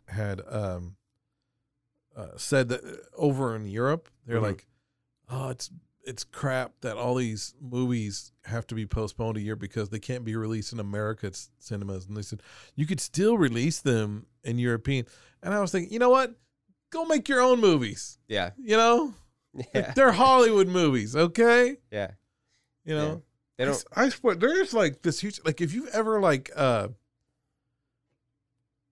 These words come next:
Speaker 1: like, some Europeans, mostly British people, their attitude toward Americans, I think they need to be, I, I think they need to be put in check in a, a little bit, 'cause if you, it's,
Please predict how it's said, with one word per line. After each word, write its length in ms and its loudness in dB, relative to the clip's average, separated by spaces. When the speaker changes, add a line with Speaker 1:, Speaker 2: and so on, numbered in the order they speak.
Speaker 1:
like, 80 -16
some 500 0
Europeans, 460 0
mostly 400 0
British 340 -4
people, 360 -10
their 120 -6
attitude 500 -2
toward 280 -2
Americans, 840 -8
I 120 2
think 320 0
they 160 2
need 240 -2
to 80 -6
be, 280 -4
I, 200 -4
I 60 -2
think 300 -2
they 120 4
need 140 0
to 40 -4
be 100 -4
put 200 0
in 100 -8
check 380 0
in 80 -6
a, 160 -8
a 80 -2
little 160 -2
bit, 160 -6
'cause 140 -6
if 80 -10
you, 60 -6
it's, 220 -16